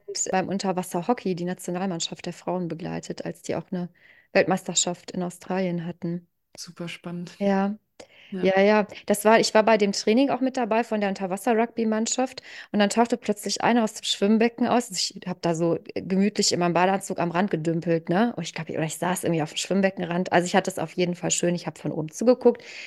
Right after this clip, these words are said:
Speaker 1: Äh, die tauchen ja auch, ne? Eben unter Wasser sehr lange, ohne jetzt irgendwelche Flaschen oder so, die halten halt die Luft an.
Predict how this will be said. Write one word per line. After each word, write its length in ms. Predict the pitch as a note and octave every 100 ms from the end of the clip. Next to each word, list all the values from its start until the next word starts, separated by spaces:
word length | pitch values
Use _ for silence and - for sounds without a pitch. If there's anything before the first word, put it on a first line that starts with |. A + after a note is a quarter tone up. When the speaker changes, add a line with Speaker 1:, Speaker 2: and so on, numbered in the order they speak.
| - _ _ _
Speaker 1:
Äh, 180 | - F#3
die 120 | F3 -
tauchen 320 | A3+ A#3 F#3
ja 160 | D#3+ D3+
auch, 240 | D3+ D#3+
ne? 260 | F#3+ A3 -
Eben 260 | - F3 E3+
unter 240 | F3+ F3+
Wasser 340 | E3+ F3 E3 D#3+
sehr 200 | E3+ E3
lange, 360 | E3 G3+ A#3
ohne 280 | - F3+ F3+
jetzt 240 | F3 F3 -
irgendwelche 440 | F3 F3 F3 -
Flaschen 340 | - F3 -
oder 100 | B3+
so, 60 | A3+
die 140 | G3+ G3
halten 220 | G3 G3
halt 140 | G3
die 60 | F#3
Luft 260 | E3 -
an. 120 | D#3